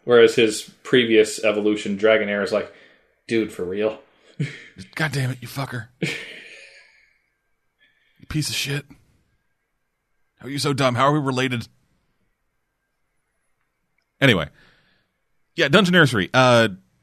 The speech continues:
Speaker 2: art-wise, it, I didn't think I'd ever be saying this, but, like, I, it's very rare for me that, like,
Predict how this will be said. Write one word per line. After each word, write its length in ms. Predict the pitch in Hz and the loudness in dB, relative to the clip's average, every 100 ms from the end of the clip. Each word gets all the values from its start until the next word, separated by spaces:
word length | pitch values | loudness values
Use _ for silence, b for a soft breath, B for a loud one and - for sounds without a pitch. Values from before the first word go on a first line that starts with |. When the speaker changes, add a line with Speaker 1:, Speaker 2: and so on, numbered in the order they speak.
| _ - - | _ -20 0
Speaker 2:
art-wise, 580 | 214 - 196 202 185 - | 0 2 4 4 4 0
it, 200 | 156 165 _ _ _ - 117 _ _ _ _ _ _ _ _ _ _ _ _ _ _ _ _ _ _ _ _ _ _ - | -2 -4 _ _ _ -20 -20 _ _ _ _ _ _ _ _ _ _ _ _ _ _ _ _ _ _ _ _ _ _ 0
I 100 | 143 | 2
didn't 240 | 135 247 | 4 0
think 140 | 285 240 | 0 2
I'd 60 | |
ever 140 | 220 170 | 2 2
be 80 | |
saying 320 | 139 180 151 113 | 0 0 0 0
this, 200 | 104 - | -2 0
but, 300 | 113 95 117 | -2 0 -2
like, 140 | 113 | -2
I, 20 | |
it's 200 | 143 131 | 0 0
very 240 | 135 269 269 | 2 2 2
rare 500 | 127 123 165 170 151 | -2 2 4 4 2
for 180 | - 147 | -2 -2
me 220 | 143 131 | 2 4
that, 220 | 120 113 | 4 2
like, 240 | 107 92 | 2 0